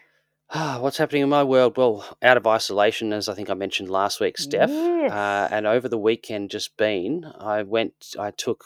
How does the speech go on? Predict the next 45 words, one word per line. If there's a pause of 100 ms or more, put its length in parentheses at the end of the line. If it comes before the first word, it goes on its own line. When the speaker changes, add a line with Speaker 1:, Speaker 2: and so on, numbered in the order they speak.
Speaker 1:
one
of
my
kids
to
the
first
kids'
party
I
reckon
we've
been
to
in
Speaker 2:
Mm. (160)
Speaker 1:
probably
two
years. (100)
Like, (200)
since,
Speaker 2:
Wow.
Speaker 1:
oh,
we
might
have
got
one
in
there
somewhere
in
between
the
lockdowns,
but, (420)
Speaker 2:
Yeah.
Speaker 1:
um,
yeah,
they've
pretty
much
all
been
cancelled,